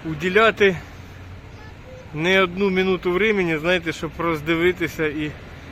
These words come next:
повосхищатися тим всім мастерством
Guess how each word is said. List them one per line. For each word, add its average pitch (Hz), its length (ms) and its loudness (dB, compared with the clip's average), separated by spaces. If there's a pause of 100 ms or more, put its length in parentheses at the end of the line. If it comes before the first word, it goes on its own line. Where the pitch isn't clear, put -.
(260)
повосхищатися 165 1040 0
тим 147 240 -2
всім 143 320 -4 (840)
мастерством 156 880 -2